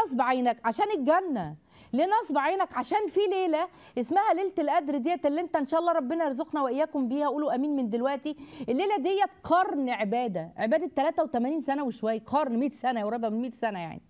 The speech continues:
يعني عبادة، شوفوا قد إيه، بس ب-، ب-، ب-، بصوا كده، هننشن؟ غلط. <laughs> غل-، انسوا، انسوا، واسألوا بقى مجرب بقى، مفيش حاجة اسمها تنشين خالص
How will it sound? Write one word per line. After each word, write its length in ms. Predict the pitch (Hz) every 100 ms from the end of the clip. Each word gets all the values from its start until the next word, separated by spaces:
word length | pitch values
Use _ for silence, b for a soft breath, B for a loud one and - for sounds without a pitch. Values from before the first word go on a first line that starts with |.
| b b b b -
يعني 320 | 220 240 247
عبادة، 420 | 226 240 381 381 - -
شوفوا 320 | 226 320 320
قد 180 | 269 208
إيه، 220 | 285 370 -
بس 360 | 214 269 269 254
ب-، 80 | 214 220 214 180
ب-، 220 | 208 196 202
ب-، 320 | 196 160 175 208 B B
بصوا 340 | - 220 - 208
كده، 240 | 240 202 -
هننشن؟ 640 | 226 240 349 - 440 415 - -
غلط. 360 | 202 247 214 - - _ _
<laughs> 540 | 247 285 381 403 - 226
غل-، 240 | 330 - 381
انسوا، 460 | 311 214 185 269
انسوا، 460 | 339 - 294 254 277
واسألوا 420 | 262 269 339 403
بقى 240 | 359 392
مجرب 320 | 320 392 440 269
بقى، 160 | 339
مفيش 240 | 269 370 359
حاجة 180 | 349
اسمها 240 | 403 330 359
تنشين 480 | 311 285 - 359 339
خالص 360 | - 330 330